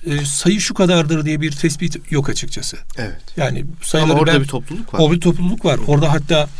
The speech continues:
Speaker 1: e, belki de Cafer-ü Tayyar oradaydı.
Speaker 2: Hı.
Speaker 1: Yani, e, gideli de beş altı yıl olmuştu. Şimdi orada, e, yan yana koyduğumuzda, belki şartları koyduğumuzda o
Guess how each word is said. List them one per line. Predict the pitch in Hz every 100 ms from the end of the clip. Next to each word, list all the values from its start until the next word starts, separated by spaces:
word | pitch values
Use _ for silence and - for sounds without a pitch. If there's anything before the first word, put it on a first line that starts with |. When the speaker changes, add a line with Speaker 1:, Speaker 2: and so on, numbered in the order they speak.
| - - - -
Speaker 1:
e, | 139 127 120
belki | 143 139 135
de | 151 143 -
Cafer-ü | 147 143 143 147
Tayyar | 143 135 147 151
oradaydı. | 127 113 107 107 226
Speaker 2:
Hı. | - - 104 87 -
Speaker 1:
Yani, | 127 135
e, | 131 - - -
gideli | 135 143 147 135
de | 139 139
beş | 139 139
altı | 143 139 139
yıl | 139
olmuştu. | 120 - 113 - 196
Şimdi | 185 143 139
orada, | 165 151 147 143 - - - -
e, | 139
yan | 135 131 160
yana | 165 160 143
koyduğumuzda, | 156 139 139 127 127 120
belki | 135 135 135 135
şartları | - 139 - 143
koyduğumuzda | 139 143 123 113 151
o | 147